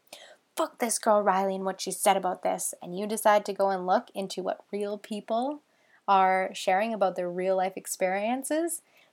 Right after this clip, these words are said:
then I did my job. Okay, moving forward. Anyways. <laughs> So we found Doctor Jordan Peterson because we wanted to find an analytical way to look at the world differently,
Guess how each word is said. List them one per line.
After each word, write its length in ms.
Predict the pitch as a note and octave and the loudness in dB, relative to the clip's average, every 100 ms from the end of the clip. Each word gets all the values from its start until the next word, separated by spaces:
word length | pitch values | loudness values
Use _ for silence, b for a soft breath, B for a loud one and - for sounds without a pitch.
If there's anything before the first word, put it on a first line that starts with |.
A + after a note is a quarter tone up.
| _ - | _ -2
then 520 | F#3+ F3+ F3+ F3+ F#3+ _ _ _ _ _ _ _ _ - | 0 2 0 -2 -8 _ _ _ _ _ _ _ _ -10
I 100 | F3+ | -6
did 160 | F3 F3+ | -6 -6
my 100 | F#3 | -8
job. 240 | G3 - - _ - - - | -8 -10 -12 _ -20 -20 -14
Okay, 260 | F#3+ - - | -12 -12 -10
moving 220 | - F3 E3+ | -6 -6 -6
forward. 240 | - - _ - | -8 -10 _ -4
Anyways. 460 | F3+ - - - - | -4 -4 -10 -4 4
<laughs> 720 | D4 D#4+ B3+ E4 B3 C4 B3+ A4 A4+ F#4+ G4 B - | 6 8 10 10 10 4 2 2 2 0 -6 B 2
So 520 | - B3 A#3 A3 - | 12 12 12 12 4
we 140 | - A#3 | 0 4
found 300 | B3+ B3+ D4+ | 6 6 8
Doctor 260 | A#3+ A#3+ | 6 6
Jordan 280 | A3+ G3 G3 | 2 2 2
Peterson 480 | F#3 F#3 F3+ F#3+ F#3 | 0 -2 -2 -4 -6
because 260 | F#3+ G#3 G3+ | -6 -6 -4
we 60 | |
wanted 340 | F#3 A3 D4 D#4+ | 2 4 4 4
to 100 | D#4 | 2
find 420 | - F#3+ G3 F#3+ - | 4 4 4 0 -2
an 320 | F#3 F3 E3+ - | 0 0 -2 -2
analytical 1120 | F#3+ A#3+ A#3 F#3 - F#3+ F#3+ G3+ G3+ G#3 F3 | 0 0 0 -2 -6 0 2 2 2 0 2
way 340 | F3+ F3+ F3+ F3 | 2 4 2 0
to 120 | G3 | -4
look 300 | E3+ F3 F#3+ | -2 -2 -4
at 80 | F#3+ | -4
the 100 | G3+ | -4
world 420 | F3 F3+ F3+ F3 - | 0 2 2 0 -8
differently, 500 | F#3+ F3+ - - - | -8 -6 -8 -8 -12